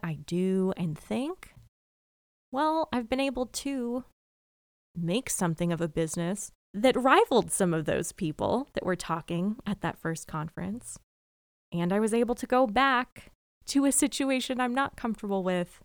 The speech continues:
and at least feel okay and know that I'm only going to get better and better at these things as I go along.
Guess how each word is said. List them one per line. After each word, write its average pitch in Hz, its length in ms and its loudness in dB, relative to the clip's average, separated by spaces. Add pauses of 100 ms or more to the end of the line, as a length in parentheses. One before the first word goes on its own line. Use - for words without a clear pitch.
(680)
and 202 120 6
at 220 120 8
least 254 400 2
feel 214 240 4
okay - 640 0 (600)
and 196 160 6
know 202 220 8
that 196 140 4
I'm 196 280 4
only 214 320 2
going 185 300 0
to 180 120 -4
get 170 340 -4 (920)
better 320 280 4
and 214 160 6
better 165 360 2
at 165 120 -4
these 160 180 -4
things 170 600 -2 (640)
as 180 160 0
I 180 80 2
go 160 180 -2
along. - 520 -8